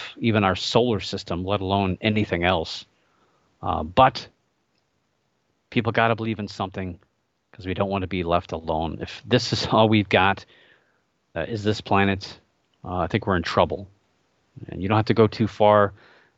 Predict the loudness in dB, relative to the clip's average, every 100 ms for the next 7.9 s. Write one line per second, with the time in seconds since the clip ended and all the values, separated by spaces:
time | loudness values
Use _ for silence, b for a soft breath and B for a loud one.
0 | -6 -6 -6 0 2 4 4 2 4 4
1 | 4 0 2 2 2 2 0 0 -4 -18
2 | _ _ _ _ _ _ _ -4 0 2
3 | 2 4 4 2 -2 -2 -2 -2 -4 -2
4 | 2 2 2 0 0 0 0 0 0 -2
5 | 0 0 -2 2 4 4 0 _ _ _
6 | _ _ _ _ _ -6 -6 2 4 6
7 | 6 6 4 2 -6 -4 -4 -6